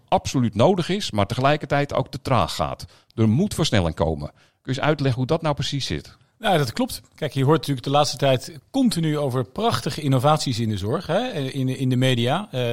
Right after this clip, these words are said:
Speaker 2: generatieve A I, large language models, chat G P T, maar ook de gewone voorspellingsmogelijkheden. En dan denk je van, ja, dat, eh, dat moet dan toch wel snel gaan
Speaker 1: Ja.
Speaker 2: in de zorg. En dan zie je dat in de gezondheidszorg,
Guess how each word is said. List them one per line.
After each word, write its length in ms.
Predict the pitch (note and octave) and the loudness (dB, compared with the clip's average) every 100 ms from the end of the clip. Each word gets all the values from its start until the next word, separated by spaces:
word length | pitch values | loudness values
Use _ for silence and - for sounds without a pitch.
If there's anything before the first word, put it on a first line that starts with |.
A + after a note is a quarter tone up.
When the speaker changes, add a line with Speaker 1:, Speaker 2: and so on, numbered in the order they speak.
| A2+ | -2
Speaker 2:
generatieve 580 | - C3 A#2+ E3+ C#3 C#3+ | -2 0 -2 -2 -2 0
A 120 | C#3 | 0
I, 340 | C#3 C3+ A#2+ | -2 -2 -2
large 240 | C3 C#3+ C3 | -2 -2 -2
language 340 | C#3 C#3+ B2+ | -4 -4 -2
models, 340 | C3 C3 A#2+ - | -2 -2 -6 -8
chat 220 | D#3 - | -8 -6
G 140 | C#3+ | -8
P 180 | C#3 B2+ | -8 -6
T, 300 | D#3+ D3+ - - - - | -4 -4 -8 -18 -20 -10
maar 140 | B3 C#4+ | -4 -2
ook 120 | - | -2
de 60 | |
gewone 300 | E3 F3 F3 | 0 4 4
voorspellingsmogelijkheden. 1400 | C3 C3 - B2+ B2 A2+ A#2 A#2 A#2+ A2 A2 G2 G2+ B2 - - - - - _ | 4 -2 0 2 2 0 -2 0 -2 -2 -4 -2 -4 -4 -10 -18 -20 -20 -20 _
En 100 | F3 | 0
dan 140 | E3 D#3 | 2 2
denk 180 | E3+ | 0
je 200 | E3+ D3 | 0 -2
van, 120 | C3+ G3 | 0 -2
ja, 180 | A2 | -4
dat, 260 | F#2 F#2 - | -8 -12 -8
eh, 160 | G2 F#2+ | -8 -6
dat 140 | F#2 | -6
moet 160 | A2+ A2+ | -6 -6
dan 160 | G2 | -8
toch 180 | G2+ F#2 | -8 -6
wel 220 | G#2 F#2+ | -4 -4
snel 300 | - G#3 C4 | 0 4 4
gaan 340 | - D3+ F2+ - - | 4 0 0 -6 -4
Speaker 1:
Ja. 180 | A2+ - | -4 -2
Speaker 2:
in 100 | B2+ | -2
de 80 | A2+ | -2
zorg. 260 | A2 F2+ | -2 -4
En 80 | C3+ | -4
dan 120 | C#3 | -4
zie 180 | C#3 G3+ | -4 -4
je 120 | F#3+ | -4
dat 180 | D#3 C#3 | -4 -4
in 180 | D#3 C#3 | -4 -2
de 140 | B2 | -4
gezondheidszorg, 920 | - B2+ C3+ F#3+ E3+ - D3+ F#2+ - | -4 -6 -6 -2 -4 -4 -6 -8 -10